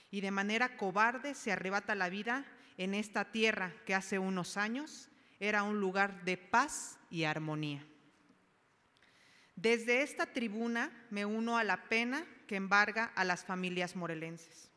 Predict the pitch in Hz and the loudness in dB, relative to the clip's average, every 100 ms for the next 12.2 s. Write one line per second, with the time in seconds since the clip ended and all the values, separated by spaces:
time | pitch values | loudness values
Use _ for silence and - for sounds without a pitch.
0 | _ _ _ _ _ _ _ _ _ - | _ _ _ _ _ _ _ _ _ -20
1 | - 214 226 233 254 214 185 233 269 262 | -6 0 0 0 -2 -4 -2 2 0 0
2 | 269 254 247 262 196 202 208 220 247 226 | 0 2 2 0 2 2 2 2 0 2
3 | 196 180 196 214 - 202 196 185 180 185 | 2 2 0 0 0 0 0 -2 -2 -2
4 | 208 220 240 254 285 - - - - 185 | 0 0 0 -2 -4 -6 -20 -14 -4 0
5 | 185 185 185 - 208 202 196 180 175 185 | 2 0 -2 2 2 2 -4 -4 -2 0
6 | 185 185 170 143 - - _ _ _ _ | 2 0 -4 -10 -14 -20 _ _ _ _
7 | _ - - - 185 196 220 226 254 - | _ -20 -18 -4 2 4 2 2 -2 -6
8 | - 202 214 220 233 240 285 339 - - | -2 0 2 6 8 8 4 -4 -8 -4
9 | 185 165 175 160 - 139 - _ _ _ | -2 0 0 0 -2 -8 -10 _ _ _
10 | _ _ _ _ _ _ _ _ _ _ | _ _ _ _ _ _ _ _ _ _
11 | _ - - 277 277 330 285 254 277 254 | _ -4 4 4 4 0 2 2 2 -2
12 | 330 | -6